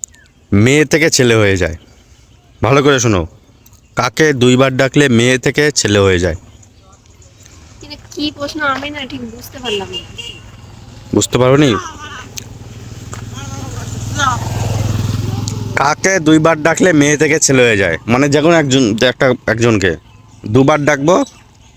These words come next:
Speaker 1: সে মেয়ে, দুবার ডাকবো, যে ডাকটা হবে সে ডাকটা ছেলে হয়ে যাবে।
Speaker 2: ও।
Speaker 1: ওই দুবার ডাকবো, দুবার যোগ করে ছেলে হয়ে যাবে।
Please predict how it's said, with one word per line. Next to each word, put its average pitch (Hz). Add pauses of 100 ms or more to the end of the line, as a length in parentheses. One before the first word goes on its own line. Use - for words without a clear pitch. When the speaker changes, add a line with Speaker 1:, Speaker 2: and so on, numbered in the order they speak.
(100)
Speaker 1:
সে -
মেয়ে, 165 (180)
দুবার 139
ডাকবো, 160 (560)
যে 139
ডাকটা 131
হবে 143
সে 131
ডাকটা 143 (100)
ছেলে 123
হয়ে 104
যাবে। 85 (1500)
Speaker 2:
ও। 226 (3500)
Speaker 1:
ওই 113
দুবার 135
ডাকবো, 160
দুবার 143
যোগ 139
করে 156
ছেলে 120
হয়ে 101
যাবে। 82